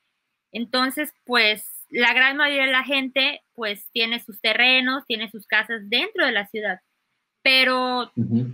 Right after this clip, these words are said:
Speaker 1: como ejemplo, lo que pasaba, este, pues, en los años ochenta, por así decirlo, que la gente empezó,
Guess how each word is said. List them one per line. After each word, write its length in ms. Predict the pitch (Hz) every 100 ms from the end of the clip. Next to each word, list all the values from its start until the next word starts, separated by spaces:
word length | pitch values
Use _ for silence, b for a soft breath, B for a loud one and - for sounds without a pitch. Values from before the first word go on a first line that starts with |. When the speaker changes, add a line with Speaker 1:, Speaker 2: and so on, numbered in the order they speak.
| -
Speaker 1:
como 200 | 269 254
ejemplo, 640 | 277 285 320 320 320 311
lo 140 | 320 277
que 100 | 247
pasaba, 680 | 233 240 254 254 254 262 -
este, 840 | - 208 196 - - 202 202 196 196 -
pues, 240 | 208 202 -
en 160 | - 220
los 160 | 220
años 380 | 247 247 254 247
ochenta, 640 | 196 190 - 247 247 254 359 -
por 100 | 233
así 240 | 208 247
decirlo, 560 | 233 - 247 247 277 427 _ _ _ _ B B -
que 260 | 254 240 233 220 -
la 220 | 240 254
gente 260 | 269 277 320
empezó, 840 | 311 - 247 - 254 247 262 -